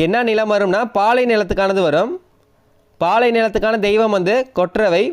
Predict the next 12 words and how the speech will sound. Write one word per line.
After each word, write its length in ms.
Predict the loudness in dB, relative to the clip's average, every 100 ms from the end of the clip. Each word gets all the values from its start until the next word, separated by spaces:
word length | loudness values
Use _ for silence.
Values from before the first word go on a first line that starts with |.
| -8 _ _ _ -4 0
நீர் 220 | 0 0 -2
வந்து 140 | -2 -2
கிணறு. 320 | 0 0 0 -2 -10 _ _ _ -6 -4
அடுத்தது 320 | -2 -4 -2 -2
பாருங்க 260 | 0 0 0 -4 -14 _ _ _ -6 -2
திருமால். 480 | 0 0 0 -2 -4 _ _ -2
திருமால் 380 | 0 0 0 0
வந்து 180 | 0 0 -2 -4 _ _ _ _ -2
முல்லை 240 | 0 0 0 0
நிலத்திற்கான 520 | -2 -2 -2 -2 -2 0
கடவுள். 340 | 0 0 0 -2 -10 _ _ _ _ _ _ _ _ _ _ _ -20 _ _ _ -20 -8
முல்லை 260 | -2 0